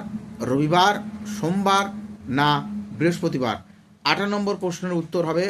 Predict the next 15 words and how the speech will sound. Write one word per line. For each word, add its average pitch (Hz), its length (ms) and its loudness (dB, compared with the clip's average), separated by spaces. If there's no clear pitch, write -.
প্রতি 147 300 -2
সোমবার, 170 680 -2
অপশন 156 320 -6
গ। 104 180 -6
চলে 185 200 6
এলাম 214 160 4
ঊনষাট 190 340 2
নম্বর 196 240 2
প্রশ্ন, 185 200 -2
ভারতের 175 480 2
প্রথম 190 240 0
ফুটবলার 185 500 2
ছিলেন 185 280 0
কে? 156 140 4
ভারতের 160 520 0